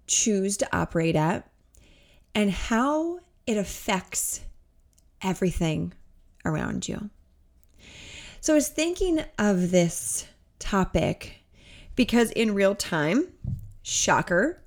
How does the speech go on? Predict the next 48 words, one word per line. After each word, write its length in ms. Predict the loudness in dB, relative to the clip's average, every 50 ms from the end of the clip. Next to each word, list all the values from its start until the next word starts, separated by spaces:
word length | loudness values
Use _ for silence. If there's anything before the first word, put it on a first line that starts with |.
| -14 -12 -2 2
I 100 | 2 4
was 200 | 4 2 0 -2
going 520 | 0 2 4 4 4 4 0 -2 -4 -6
through 200 | -6 -6 -6 -6
it. 240 | -6 -8 -12 -18 -20 _ _ -20 _ -20 _ -20 -20 -20 -20 -20 -20 -20 -20 -20 -16 -4 4
I 120 | 6 8
like 240 | 10 10 8 8 6
to, 200 | 0 0 2 2
on 60 | 2
this 120 | 2 0 4
podcast, 680 | 4 4 4 4 0 0 0 2 2 2 2 0 -2 -2
if 80 | -2
I'm 160 | -2 -2 0
working 320 | 0 0 0 0 -2 -2 -2
through 140 | -2 -2 -2
something 500 | -2 -2 -4 -4 -4 -4 -4 -4 -4 -4
or 160 | -4 -4 -4
worked 320 | -2 0 -2 -2 -2 -4
through 140 | -8 -8 -8
something 640 | -6 -6 -8 -8 -6 -8 -6 -6 -6 -6 -6 -8 -8
or 220 | -8 -6 -6 -6
had 320 | -6 -6 -4 -2 2 2 2
a 40 |
realization, 800 | 2 0 -2 -4 -2 -2 -2 -2 -2 -4 -4 -4 -4 -6 -6 -8 -10 -16 -20 -20 -20 -20 -20 -20 -20 -20 -20 -20 _ _ -4 -2
to, 420 | 2 4 4 6 6 6 6 4
as 140 | 4 2 4
soon 180 | 2 2 2 2
as 120 | 2 2
I 60 | 2
can, 280 | 4 6 4 6 6 4
share 340 | 0 -2 0 2 2 2 2
it 100 | 0 -2
with 180 | -6 -6 -4
you 340 | -4 -4 -4 -4 -6 -10 -14 -16 -20 -20 _ -20 _ _
so 200 | -4 0 2 2
you 200 | 4 2 0 0
can 200 | 0 -4 -2 0
receive 880 | -2 -2 0 -2 0 0 0 2 2 0 0 0 0 -2 -4 -4 0 0
the 80 | 4
breakthrough 380 | 4 4 4 4 0 0 2 2
or 60 | 2
the 100 | 2 0
shift 320 | -4 -2 -2 -4 -4 -4
that 80 | -4 -4
I 120 | -2 0
received 640 | 0 0 -2 -2 -2 -2 -4 -4 -6 -10 -12 -10 -10
because, 320 | -8 -6 -4 -4 -6 -2 0
well, 300 | 0 0 0 0 -4